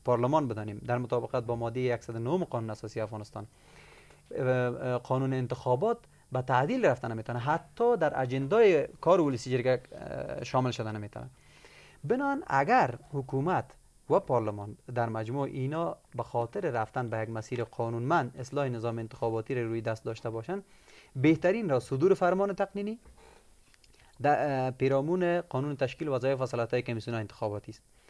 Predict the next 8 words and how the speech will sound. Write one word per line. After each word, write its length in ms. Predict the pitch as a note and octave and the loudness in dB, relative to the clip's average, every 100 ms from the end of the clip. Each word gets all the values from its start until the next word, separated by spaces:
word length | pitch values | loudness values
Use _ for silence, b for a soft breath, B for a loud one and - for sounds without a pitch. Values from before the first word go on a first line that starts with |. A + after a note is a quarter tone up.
| B B B - | B B B 2
و 60 | |
این 140 | C#3+ G3+ | 4 4
فرمان 420 | D#3+ C#3+ D3+ C3+ | 2 2 2 0
می‌تونه 380 | C#3 C3+ A#2+ A2 | -2 -2 -4 -4
که 120 | G#2+ | -6
به 200 | G#2+ A#2+ | 0 0
زودترین 500 | A#2 B2+ C3 B2+ C3 | 0 -4 -2 -2 -2
فرصت 520 | C3 B2+ A#2+ A3 | -4 -6 -2 -2